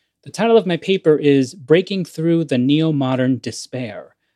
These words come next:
How the Marvel Cinematic Universe Produced a Moment of Awe. And just to kind of let you know what are the, the goals for my paper here, what I'll be delivering. Um, my paper today has three goals.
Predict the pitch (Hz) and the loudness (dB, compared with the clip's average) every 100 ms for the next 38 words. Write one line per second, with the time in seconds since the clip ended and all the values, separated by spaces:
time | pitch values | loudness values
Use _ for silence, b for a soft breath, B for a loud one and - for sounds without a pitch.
0 | _ _ - 120 117 117 143 147 147 - | _ _ -8 -6 -2 0 0 -2 -6 -4
1 | 139 135 127 120 165 175 160 165 - - | 0 0 -2 -6 -6 -2 2 0 0 -12
2 | 139 110 151 147 - _ 131 123 127 143 | -10 -4 -4 -4 -14 _ -6 -4 -2 -2
3 | 165 165 - - 123 110 - 113 113 76 | -2 -6 -12 -8 -8 -8 -10 -8 -6 -8
4 | 69 _ _ _ _ _ _ - 135 123 | -12 _ _ _ _ _ _ -4 -2 0
5 | 131 - 131 - 127 110 - _ - 120 | -2 -4 -8 -10 -10 -10 -16 _ -16 -10
6 | 127 123 117 123 110 113 - _ _ _ | -6 -4 -2 -4 -4 -8 -10 _ _ _
7 | 120 101 135 139 131 123 - 127 110 107 | -10 -2 2 4 2 -2 -8 -8 -8 -12
8 | - 110 113 104 120 110 110 - 127 110 | -18 -16 -16 -16 -14 -12 -12 -12 -10 -8
9 | 110 104 117 123 120 113 107 _ _ _ | -10 -8 -4 -4 -6 -10 -14 _ _ _
10 | _ _ _ _ - 120 113 113 - - | _ _ _ _ -6 -4 -4 -8 -8 0
11 | 131 127 185 175 - 180 156 151 - 160 | 0 0 -2 -4 -2 -2 0 -4 -4 -2
12 | 143 156 170 190 220 | 2 4 4 2 -4